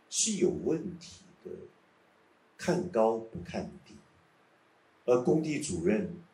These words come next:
一味的只是想要负起他认为的责任，把工程的如期的完成。而对做工仔人，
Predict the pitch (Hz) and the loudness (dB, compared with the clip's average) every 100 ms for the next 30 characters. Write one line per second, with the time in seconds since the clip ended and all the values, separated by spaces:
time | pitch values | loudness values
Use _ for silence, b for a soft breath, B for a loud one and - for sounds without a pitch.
0 | _ _ _ _ _ _ _ _ 104 107 | _ _ _ _ _ _ _ _ 2 4
1 | 135 - - - 82 - - - 113 - | 6 6 4 0 -4 -6 -6 -4 -2 0
2 | - - 95 143 127 - - _ _ _ | -2 -2 0 2 2 -2 -12 _ _ _
3 | _ _ - 240 180 190 - 110 226 262 | _ _ 0 2 2 -2 2 2 2 0
4 | 262 101 90 92 - 87 82 - 107 113 | 2 4 4 4 0 -4 -6 -2 0 0
5 | - - _ _ _ _ - 123 113 - | -2 -16 _ _ _ _ 4 8 8 8
6 | 226 226 202 185 170 202 180 190 190 226 | 4 4 0 -4 0 2 2 4 4 2
7 | - - 90 85 85 101 - - - - | -2 0 0 0 -4 -6 -6 -8 -16 -20
8 | _ _ _ _ _ _ _ _ _ _ | _ _ _ _ _ _ _ _ _ _
9 | _ _ _ _ _ _ _ _ 101 101 | _ _ _ _ _ _ _ _ 0 4
10 | 131 110 - 185 - 107 110 117 110 90 | 6 6 8 6 8 6 4 2 2 2
11 | 82 76 85 90 | 0 -6 -10 -12